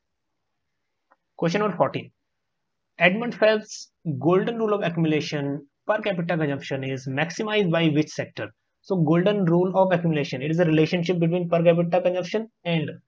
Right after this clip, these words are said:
अगर आपको इतना ही पता है तो क्वेश्चन, question का answer आपका बन जाएगा, ठीक है, per capita income and किसके बीच का relation है, अभी बन जाएगा answer आपका, ठीक है। चलिए आगे चलते हैं।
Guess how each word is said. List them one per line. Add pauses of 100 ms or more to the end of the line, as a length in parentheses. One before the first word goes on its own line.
(140)
अगर
आपको
इतना
ही
पता
है
तो
क्वेश्चन,
question
का
answer
आपका (100)
बन
जाएगा,
ठीक
है, (100)
per
capita
income (520)
and (340)
किसके
बीच
का (460)
relation
है, (640)
अभी
बन
जाएगा (180)
answer
आपका, (440)
ठीक
है। (680)
चलिए
आगे
चलते
हैं।